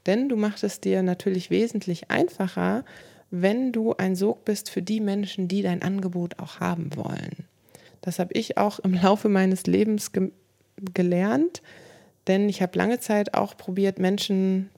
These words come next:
von meinem Angebot zu überzeugen, die das eigentlich gar nicht wollen.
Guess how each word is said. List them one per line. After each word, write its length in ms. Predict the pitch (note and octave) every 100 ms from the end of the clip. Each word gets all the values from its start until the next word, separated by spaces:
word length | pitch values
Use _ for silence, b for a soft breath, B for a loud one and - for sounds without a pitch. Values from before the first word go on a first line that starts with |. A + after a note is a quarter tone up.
| - _
von 140 | - F#3
meinem 260 | F#3 G3
Angebot 560 | - G3+ G3+ F#3 F#3 F#3
zu 140 | -
überzeugen, 800 | - E3 - - F3+ G#3 G#3 G#3 B B B F#3+
die 80 |
das 180 | F#3+ F3+
eigentlich 520 | - F3 F#3+ F#3 E3+
gar 180 | E3+ E3
nicht 240 | D#3+ D3+ -
wollen. 580 | D#3 C#3+ - - E3+